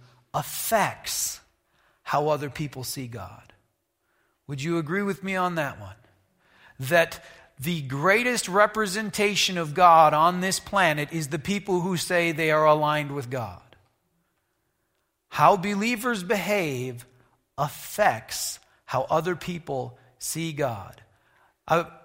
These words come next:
I, I like Charles Barkley. How many, any Charles Barkley fans out there? You know, he used to be a fantastic basketball player. Now he's a, a commentator, and he's,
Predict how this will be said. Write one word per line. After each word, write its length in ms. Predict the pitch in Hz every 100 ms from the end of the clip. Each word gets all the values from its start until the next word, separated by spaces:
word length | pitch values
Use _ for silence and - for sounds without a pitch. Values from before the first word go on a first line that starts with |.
| _
I, 200 | - 151 -
I 60 | 147
like 200 | 151 139
Charles 320 | 151 147 131
Barkley. 460 | 127 139 147 143 123 -
How 60 | 143
many, 220 | 139 135
any 320 | 143 143 123 120
Charles 320 | - 135 135
Barkley 360 | 120 131 127 131
fans 400 | - 131 127 127
out 240 | 131 120
there? 320 | 139 131 127 123
You 60 | 135
know, 280 | 131 131 120
he 80 | -
used 260 | 147 135 -
to 40 |
be 160 | 139 143
a 120 | 131
fantastic 760 | 117 - 147 139 151 143 143 123
basketball 480 | 139 135 139 131 127
player. 320 | - 139 131
Now 200 | 131 135
he's 240 | 143 127
a, 180 | 131 120 - - -
a 140 | 143 135
commentator, 800 | - 165 151 147 - 151 147 143
and 160 | 135
he's, 360 | 127 160 131